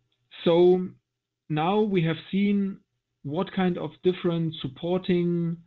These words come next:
possibilities you have. And again, this was also only an ex-, excerpt. So there are more functions, as you can see here as well. There are many functions that are available.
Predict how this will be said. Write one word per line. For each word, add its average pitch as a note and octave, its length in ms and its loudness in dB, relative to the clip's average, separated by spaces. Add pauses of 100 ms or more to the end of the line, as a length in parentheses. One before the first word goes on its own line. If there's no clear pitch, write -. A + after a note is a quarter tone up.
(320)
possibilities D#3+ 760 0
you D3+ 100 2
have. C#3 360 -2 (140)
And C3 240 -2 (140)
again, D3+ 320 0
this C#3+ 180 -2
was C#3 180 -2
also D3+ 440 -2
only D3+ 560 2 (600)
an C#3 200 0
ex-, B2+ 140 -6 (280)
excerpt. D3+ 520 -4 (140)
So C#3 80 -4
there C3 180 -2
are C3+ 100 0
more D#3 440 0
functions, E3 500 0 (180)
as B2+ 120 -8
you C#3 80 -8
can C3 260 -6
see C#3+ 120 -4
here D#3+ 380 0
as C#3+ 180 -4
well. D#3 340 0 (340)
There C3+ 80 0
are C3 60 4
many D#3 280 4
functions D#3 480 0
that C#3 120 -4
are C3 160 0
available. D#3 580 2